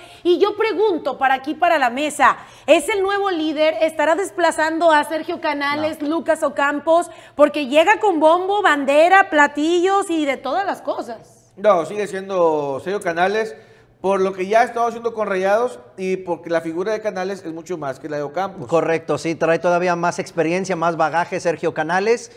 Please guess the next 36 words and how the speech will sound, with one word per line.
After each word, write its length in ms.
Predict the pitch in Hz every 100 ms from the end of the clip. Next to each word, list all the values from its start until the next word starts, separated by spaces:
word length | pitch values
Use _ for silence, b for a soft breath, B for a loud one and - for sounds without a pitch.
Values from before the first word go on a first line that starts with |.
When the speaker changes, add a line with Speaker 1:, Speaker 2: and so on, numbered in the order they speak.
| B B
Speaker 2:
y 460 | 269 247 302 - - _ _
él 180 | 226 233
ya 80 | 214
tiene 160 | 220 233
un 140 | 226
tiempo 260 | 254 285 220
aquí 220 | - 196
con 160 | 180 175
el 80 |
equipo, 320 | 156 165 156 147
un 240 | 170 220
año, 300 | 220 214 170
donde 260 | 170 180 185
ha 80 |
demostrado 480 | 233 247 190 202 226
en 80 | 240
la 120 | 190
cancha, 520 | 196 208 208 233 240 247 b b
la, 320 | 165 175 180
eh, 140 | 180 180
es 100 | 240
más, 160 | 247 285
lo 100 | 254
platicábamos 500 | 226 214 202 247 262
la 80 | 254
semana 260 | 220 233 247
anterior, 460 | 240 226 247 233 - B B
a 100 | 185
veces 260 | 202 247 277
sus, 180 | 214 208 190 -
sus 180 | 208 -
propios 300 | 233 254 262
compañeros 460 | 208 208 226 254
están 220 | 220 233 233
dos 120 | 233
pasos 440 | 226 226 269 220